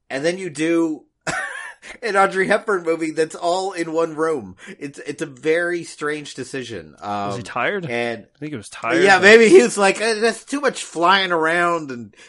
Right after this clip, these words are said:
Speaker 1: gadgets. I don't want any of
Speaker 2: Mm-hmm.
Speaker 1: that shit. Just give me a dark room and <laughs> Audrey
Speaker 2: Mm-hmm.
Speaker 1: Hepburn, and that's all we really need." But I would say the only part that I'm like, "Oh, okay, it makes sense that he directed this," is that, that beginning.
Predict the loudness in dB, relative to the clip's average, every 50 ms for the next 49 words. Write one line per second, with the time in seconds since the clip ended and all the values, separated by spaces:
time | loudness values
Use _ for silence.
0 | _ -20 -18 -10 -6 -4 -2 -2 -2 -2 0 -2 -2 -2 -4 -8 -6 -6 -4 -4
1 | -4 -4 -4 -4 -6 -6 -4 -6 -6 -8 -10 -12 -10 -10 -10 -12 _ -20 -20 -20
2 | -10 -4 -4 -2 -2 0 -2 0 0 0 -2 -2 2 2 4 4 4 0 -2 -2
3 | -2 0 0 0 -2 -6 -8 -12 -14 -10 -6 -6 -6 -6 -8 -12 -12 -12 -14 -14
4 | -12 -6 -4 -4 -4 -4 -6 -10 -8 -8 -6 -6 -6 -6 -4 -6 -6 -6 -6 _
5 | -4 -2 -2 -2 -2 -4 -8 -12 -20 -20 -20 -14 -6 -2 -2 0 2 2 0 0
6 | 0 0 0 0 0 0 -2 -2 -2 -2 -2 -4 -4 -6 -6 -8 -6 -2 -2 0
7 | 0 -2 -4 -6 -12 -20 -20 -20 -8 0 2 2 2 2 0 -2 -4 -4 -4 -4
8 | -4 -4 -4 -6 -8 -8 -8 -8 -8 -8 -10 -10 -8 -6 -6 -6 -6 -8 -10 -10
9 | -10 -10 -12 -14 -10 -6 -4 -2 -2 -2 -2 -4 -6 -8 -8 -8 -10 -10 -10 -12
10 | -14 -14 -12 -14 -16 -14 -14 -14 -12 -10 -10 -10 -10 -12 -14 -12 -12 -12 -10 -10
11 | -10 -10 -6 -2 -2 0 -2 -2 -6 _ _ _ -8 -8 -8 -8 -8 -14 -10 -6
12 | -6 -6 -6 -8 -14 -16 _